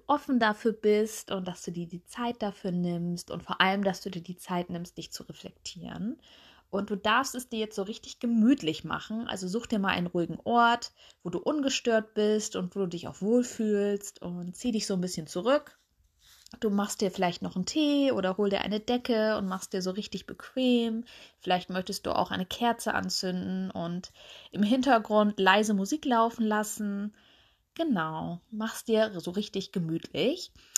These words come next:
Und natürlich ganz wichtig, schnapp dir dein Journal oder halt etwas Ähnliches, Notizbuch, Zettel und Stift, zum Aufschreiben deiner Gedanken, was wir ja gleich gemeinsam machen werden.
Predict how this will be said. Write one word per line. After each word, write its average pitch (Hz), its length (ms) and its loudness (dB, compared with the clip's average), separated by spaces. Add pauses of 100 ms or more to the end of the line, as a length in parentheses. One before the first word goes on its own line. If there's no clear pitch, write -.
(180)
Und 269 180 6
natürlich 254 440 0
ganz 185 320 2
wichtig, 320 600 2
schnapp 240 260 -2
dir 214 100 2
dein 180 180 2
Journal 269 720 2
oder 214 400 4
halt 196 140 0
etwas 196 320 -4
Ähnliches, 170 500 0
Notizbuch, 185 880 -2
Zettel - 300 -6
und - 160 -10
Stift, - 420 -2 (580)
zum 330 280 0
Aufschreiben 190 560 4
deiner 175 260 2
Gedanken, 160 600 0
was 147 180 -6
wir - 80 -6
ja - 80 -4
gleich 170 260 -6
gemeinsam 165 460 -6
machen - 340 -8
werden. 175 440 -8